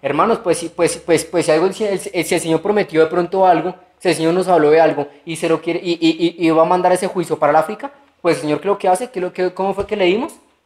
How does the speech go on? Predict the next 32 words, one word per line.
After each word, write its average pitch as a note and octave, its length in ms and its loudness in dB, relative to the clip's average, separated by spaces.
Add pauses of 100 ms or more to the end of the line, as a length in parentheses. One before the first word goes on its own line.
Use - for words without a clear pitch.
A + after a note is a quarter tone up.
(160)
Que D#3+ 120 0
no D#3 120 2
hará E3+ 140 2
nada F3+ 220 2
Yahweh D#3+ 280 0
el C#3+ 40 -4
Señor E3+ 200 -12
sin F3 140 -10
que E3+ 100 -10
antes D3+ 180 -8
lo E3 120 0
muestre D3 220 -4
a E3+ 40 -6
sus D3 80 -12
siervos C#3+ 180 -6
los D#3+ 100 -2
profetas. D#3+ 480 -4 (240)
Hermanos, E3 300 0
nosotros E3 320 -6
somos G3 240 -6
los, F#3+ 100 -12
los, E3+ 300 -6
los E3 140 -4
profetas D3+ 360 -6
del F3+ 100 -8
Señor. E3 360 -14 (1300)
Así C#3 200 -2
como F3 360 2
hubieron D#3+ 280 0
profetas D#3 380 0
de F3 80 0
Baal D3+ 440 2